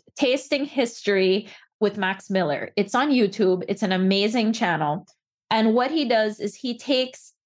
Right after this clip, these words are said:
a time period and he will make a, make a recipe from it. He has Tasting History and Drink History on the same channel, and he will talk about a time in history. And one of the things he talked about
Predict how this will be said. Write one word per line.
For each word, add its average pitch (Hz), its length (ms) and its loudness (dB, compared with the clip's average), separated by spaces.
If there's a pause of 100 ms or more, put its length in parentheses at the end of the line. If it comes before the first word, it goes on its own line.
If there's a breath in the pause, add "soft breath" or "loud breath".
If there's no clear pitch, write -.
(100)
a 214 80 0
time 269 500 -2
period 240 600 2
and 214 180 -2
he 220 100 -4
will 196 180 0
make 214 320 0
a, 196 320 0 (380)
make 214 240 0
a 226 80 2
recipe 208 540 -4
from 202 260 -2
it. 208 100 -2
He 226 100 2
has 208 240 0
Tasting 262 380 -2
History 247 340 -2
and 208 100 2
Drink 190 200 0
History 190 320 0
on 180 120 0
the 185 80 -4
same 175 260 -6
channel, 156 440 -2 (400 loud breath)
and 208 120 0
he 262 80 4
will 220 140 2
talk 240 280 -2
about 196 160 0
a 196 80 0
time 175 300 -4
in 208 80 -2
history. 339 580 -2 (760 soft breath)
And 277 140 2
one 339 160 2
of 427 60 0
the 427 80 2
things 311 280 0
he 254 120 0
talked 233 400 -2
about 190 440 2